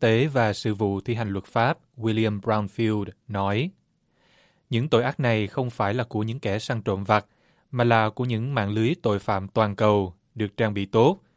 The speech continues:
được tổ chức tốt, và họ được hỗ trợ bởi một mạng lưới những người tiếp tay biến chất và phạm tội.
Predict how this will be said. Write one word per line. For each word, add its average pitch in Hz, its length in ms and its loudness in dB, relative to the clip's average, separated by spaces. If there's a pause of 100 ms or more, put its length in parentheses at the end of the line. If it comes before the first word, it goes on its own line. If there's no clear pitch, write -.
(240)
được 113 200 -4
tổ 101 140 0
chức 143 200 -6
tốt, 147 280 6 (480)
và 113 320 2
họ 107 200 -2
được 110 160 -4
hỗ 110 220 -4
trợ 101 340 2
bởi 104 160 -2
một 123 160 -6
mạng 104 240 -2
lưới 113 260 2
những 143 160 -4
người 113 180 0
tiếp - 240 -6
tay 113 240 2
biến 110 260 -2
chất 175 200 2 (320)
và 107 220 -2
phạm 95 240 -6
tội. 98 380 -2